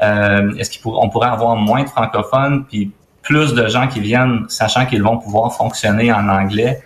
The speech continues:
Donc, euh, la question, euh, la question se, se pose. Euh, c'est pour ça, un message principal que je, que, que je lance, en fait, avec ce rapport-là, c'est que si on veut vraiment stabiliser la situation du, du français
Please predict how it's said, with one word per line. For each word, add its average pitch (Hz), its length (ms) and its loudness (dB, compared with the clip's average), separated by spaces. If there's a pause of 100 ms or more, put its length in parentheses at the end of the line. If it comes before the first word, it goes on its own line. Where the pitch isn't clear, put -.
(360)
Donc, 107 320 -2
euh, 98 320 2
la 104 140 2
question, 123 500 -2
euh, 98 200 0 (100)
la 107 100 0
question 113 380 -2
se, 104 300 0
se 113 120 -2
pose. 110 420 0 (400)
Euh, 101 140 2
c'est - 80 -4
pour - 120 -2
ça, 165 140 -2 (540)
un 123 200 0
message 135 260 0
principal 131 500 0
que 113 160 -2
je, - 440 -4
que, - 420 -4 (300)
que 107 100 -2
je 107 120 2
lance, 135 360 0
en 104 120 0
fait, 127 200 -2
avec 98 200 0
ce - 100 -2
rapport-là, 101 720 0 (300)
c'est - 180 -10
que 113 120 0
si 160 220 0
on 120 120 2
veut 117 140 -2
vraiment 117 380 -2
stabiliser 107 560 0
la 113 120 2
situation 107 640 0
du, 98 460 -4
du 101 180 -10
français 123 600 0